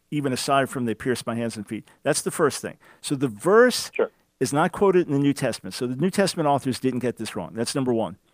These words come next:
Speaker 1: Number two, the oldest translation that we have of that is what's called the Septuagint.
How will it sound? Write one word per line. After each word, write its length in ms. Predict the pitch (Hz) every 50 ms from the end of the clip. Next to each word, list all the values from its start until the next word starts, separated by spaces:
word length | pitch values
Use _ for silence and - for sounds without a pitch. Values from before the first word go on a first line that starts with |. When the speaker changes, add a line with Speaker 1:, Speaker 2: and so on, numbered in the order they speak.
| _ _ _ _ _ _ _ _ _ _ _ -
Speaker 1:
Number 340 | 123 127 151 180 208 202 277
two, 560 | - - - - - 151 131 107 98 101 110 - _ _ _ _ _ _ _ _ _ _
the 180 | - 131 147 - -
oldest 520 | - 151 185 208 226 240 214 240 208 - -
translation 800 | - - 196 170 165 156 - - 143 143 147 139 - - 139 127
that 180 | 127 120 -
we 140 | - 123 117
have 600 | 104 - - - 175 202 214 202 185 147 120 - - -
of 280 | - 143 151 139 110 92
that 400 | 107 87 82 - - - - - _ _ _ _ _ _ _ _ _ _ _
is 260 | - 147 156 147 117 135
what's 220 | 135 131 - -
called 220 | - 135 131 131
the 80 | 113 117
Septuagint. 760 | - - 135 117 - - - 175 160 143 113 - 101 87 -